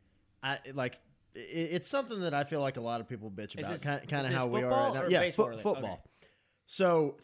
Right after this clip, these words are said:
Speaker 1: three of the short, since the year two thousand ten, the two thousand ten, two thousand eleven season, three of the shortest games, or out of the top five shortest games,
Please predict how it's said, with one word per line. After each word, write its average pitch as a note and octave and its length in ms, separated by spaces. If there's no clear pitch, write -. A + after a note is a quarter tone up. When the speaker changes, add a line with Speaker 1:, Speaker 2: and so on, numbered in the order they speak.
Speaker 1:
three A#3 300
of A#3 160
the A3+ 80
short, - 380
since - 400
the C#3+ 140
year F3 200
two F#3 220
thousand E3+ 360
ten, C#3+ 200
the A#2 60
two C#3+ 160
thousand C#3 320
ten, C#3+ 240
two C#3 100
thousand C3+ 320
eleven C3+ 280
season, C#3+ 460
three G3 300
of F3 160
the D3+ 80
shortest F3 600
games, F3 800
or C#3+ 260
out D#3 140
of C#3+ 140
the C#3 120
top F3 340
five F3 220
shortest F3 320
games, E3 300